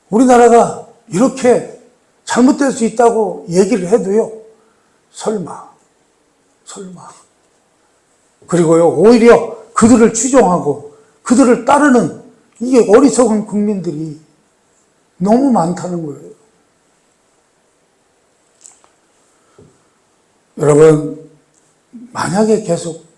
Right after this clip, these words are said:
그게 사실이라면 하나님의 진노가 분명히 있을 것입니다. 죄는 심판을 받게 된, 되는 것입니다. 그 바-, 심판은 반드시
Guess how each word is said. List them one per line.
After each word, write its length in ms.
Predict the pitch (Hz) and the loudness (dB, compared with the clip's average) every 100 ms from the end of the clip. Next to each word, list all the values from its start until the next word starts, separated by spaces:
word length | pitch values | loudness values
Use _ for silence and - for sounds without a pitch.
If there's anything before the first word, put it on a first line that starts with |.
| _ | _
그게 240 | 180 226 | -10 -8
사실이라면 1000 | 208 - - 226 226 185 156 135 143 135 - _ _ _ _ _ | -8 -8 -8 -6 -6 -6 -6 -6 -8 -10 -18 _ _ _ _ _
하나님의 600 | - 170 151 147 143 143 | -2 2 4 4 4 2
진노가 680 | - 147 143 131 135 - - _ _ | -2 -2 -2 -2 -4 -6 -20 _ _
분명히 540 | 143 139 135 127 127 | -4 -2 -2 -4 -6
있을 280 | 147 - 147 | -6 -4 -4
것입니다. 480 | 143 127 123 120 - _ _ _ _ _ _ _ _ _ _ _ _ _ _ _ _ _ _ _ | -6 -10 -12 -18 -20 _ _ _ _ _ _ _ _ _ _ _ _ _ _ _ _ _ _ _
죄는 380 | - 190 208 185 | 0 0 0 -4
심판을 560 | - 240 196 175 165 | -6 -6 -4 -4 -6
받게 260 | 165 139 160 | -8 -8 -4
된, 420 | 143 131 131 - _ | -4 -6 -12 -16 _
되는 240 | 147 139 | -6 -4
것입니다. 500 | 127 - - - _ _ _ _ _ | -6 -12 -16 -20 _ _ _ _ _
그 260 | - 233 233 | -6 -6 -6
바-, 200 | - - | -16 -8
심판은 560 | - 254 208 190 - - _ _ _ _ | -4 -2 0 -2 -6 -16 _ _ _ _
반드시 840 | 170 220 247 247 - 170 - - | 0 2 4 2 2 -4 -4 -18